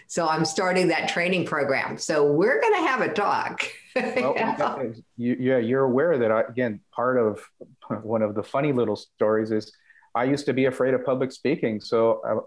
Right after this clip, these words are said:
Speaker 2: friends, a few friends of mine, and we got together and we started the Asia Professional Speakers Association. And so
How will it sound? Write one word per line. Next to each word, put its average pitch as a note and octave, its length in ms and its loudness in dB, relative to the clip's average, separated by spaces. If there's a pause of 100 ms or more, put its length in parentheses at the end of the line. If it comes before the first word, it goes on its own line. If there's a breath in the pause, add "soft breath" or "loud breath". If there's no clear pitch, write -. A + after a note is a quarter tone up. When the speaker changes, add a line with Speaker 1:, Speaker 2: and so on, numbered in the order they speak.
(120)
Speaker 2:
friends, A#2+ 400 -4
a A2 120 0
few B2 240 -2
friends A#2 300 -2
of A2+ 160 -2
mine, A#2+ 320 -2
and A2 320 -4
we A2+ 80 -2
got A2+ 180 0
together A#2 300 0
and A#2 80 -2
we A2 80 -2
started A#2 400 -2
the A2+ 160 -4
Asia A#2+ 320 -2
Professional A#2+ 560 -2
Speakers B2 440 -6
Association. F#2+ 840 -6 (480)
And A#2+ 160 0
so A#2 380 0